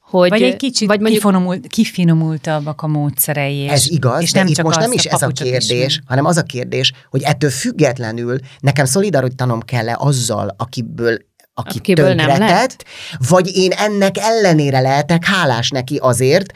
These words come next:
Speaker 3: hogy ennyi éven át mindig ott volt velem az úszodába, és még hogyha szigorú is
Speaker 1: Szerintem a
Speaker 3: volt, meg
Speaker 1: költőszó
Speaker 3: minden.
Speaker 1: az és. Hálás vagyok, és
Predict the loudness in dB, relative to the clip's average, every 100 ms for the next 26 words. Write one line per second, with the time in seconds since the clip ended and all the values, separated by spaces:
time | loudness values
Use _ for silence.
0 | -10 0 0 2 0 2 2 2 2 0
1 | -2 -2 2 2 2 2 0 0 0 0
2 | -2 -2 0 0 0 -2 -4 -4 -2 -2
3 | 0 2 2 2 0 -2 0 0 0 2
4 | 2 2 2 2 2 2 0 0 -6 _
5 | _ _ _ _ _ _ _ -2 0 0
6 | 0 2 0 0 2 4 2